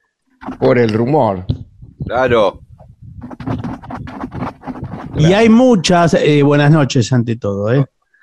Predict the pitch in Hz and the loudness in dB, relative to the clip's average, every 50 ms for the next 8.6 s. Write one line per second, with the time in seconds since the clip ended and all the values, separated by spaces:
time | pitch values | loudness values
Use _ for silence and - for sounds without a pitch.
0 | _ _ _ - 120 117 110 127 160 180 185 165 151 135 117 110 117 110 98 104 | _ _ _ -6 -4 -2 0 2 4 4 4 4 4 4 4 2 0 0 -4 -6
1 | - - - - 127 127 123 120 127 135 156 180 190 185 135 151 147 131 131 135 | -8 -8 -4 0 2 2 2 2 2 2 4 4 2 2 2 2 0 0 0 0
2 | - 131 127 127 139 131 113 120 120 127 139 147 151 143 123 104 92 90 85 80 | 0 0 0 0 -2 -2 -2 -2 0 2 2 2 4 4 2 2 2 0 -2 -4
3 | 85 - 107 117 117 110 123 127 131 123 120 - 123 117 113 110 113 110 107 95 | -6 -6 -4 -2 0 2 4 4 4 2 0 0 -2 -2 -2 -2 -2 -2 -4 -4
4 | 90 - 110 95 87 - _ _ _ _ _ _ - - - _ _ _ - - | -6 -6 -6 -6 -8 -8 _ _ _ _ _ _ -20 -20 -20 _ _ _ -4 -2
5 | 151 147 147 143 143 143 143 147 - 175 196 220 233 220 233 262 - - 226 208 | 0 2 2 2 2 0 0 -2 0 0 2 4 4 4 4 4 4 4 2 4
6 | 226 226 208 190 147 151 156 156 151 143 156 226 226 - - 190 151 147 180 190 | 4 4 4 4 4 4 4 4 4 4 2 2 2 2 2 0 2 2 2 2
7 | 180 160 165 185 185 175 180 170 151 143 127 113 110 156 170 170 131 117 113 110 | 4 4 4 4 2 2 2 4 4 4 2 0 0 0 2 2 2 2 2 0
8 | 110 104 - 127 123 117 - 131 120 113 113 - | 0 0 0 0 0 0 0 0 0 0 -2 -2